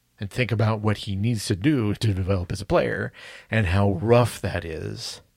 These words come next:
to do. So, anyway, congratulations to the Denver Nuggets. Two in a row after,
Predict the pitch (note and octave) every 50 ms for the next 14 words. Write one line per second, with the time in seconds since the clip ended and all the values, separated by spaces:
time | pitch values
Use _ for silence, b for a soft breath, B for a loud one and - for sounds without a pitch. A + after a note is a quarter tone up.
0 | _ - - G#2+ F#2+ F#2 F2+ - - _ _ _ _ _ - - - F2 - -
1 | _ _ _ B B B B B B B B B A#2 A2+ G2 F#2 F2+ F#2 - A#2+
2 | A2+ D3 E3 D3+ E3+ E3 C#3+ C3 B2+ A#2+ B2 A#2 A#2 B2+ B2+ B2+ B2 A#2+ B2 B2+
3 | - - F#3 G3 G3+ G3 F#3 F3+ D#3+ B2+ G#2 G2 G2+ - - G#2+ F#2+ F#2 F2 F2